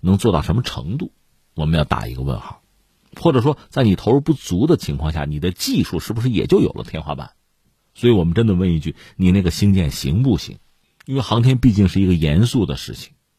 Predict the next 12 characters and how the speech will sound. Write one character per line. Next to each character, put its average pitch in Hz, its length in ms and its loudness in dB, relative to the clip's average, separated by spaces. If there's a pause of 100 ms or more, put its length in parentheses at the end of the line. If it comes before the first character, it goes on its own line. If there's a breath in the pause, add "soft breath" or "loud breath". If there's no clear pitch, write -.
(120)
它 117 140 -2
不 104 160 2
是 101 80 2
科 - 160 0
幻， - 240 2 (240)
也 110 200 4
不 113 160 2
是 101 60 -2
偷 95 180 0
工 92 140 2
减 71 180 -2
料， 73 240 -8